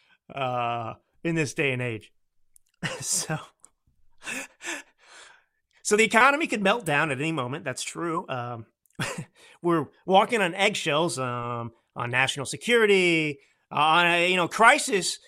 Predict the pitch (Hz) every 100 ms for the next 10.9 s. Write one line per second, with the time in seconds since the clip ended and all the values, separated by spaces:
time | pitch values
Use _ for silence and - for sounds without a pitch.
0 | _ - 170 170 180 147 175 220 220 -
1 | 196 196 185 165 156 170 165 139 135 -
2 | 147 - 139 131 - - 180 202 220 220
3 | 208 - 160 196 196 175 175 165 143 147
4 | 135 135 120 110 - 139 160 120 104 -
5 | - - 196 - - - - - _ _
6 | _ _ - 320 262 143 - _ - 165
7 | 180 208 196 196 214 247 165 131 139 -
8 | 190 220 208 190 214 190 170 139 135 131
9 | 135 135 127 165 190 180 160 175 190 202
10 | 175 - 175 165 139 123 120 120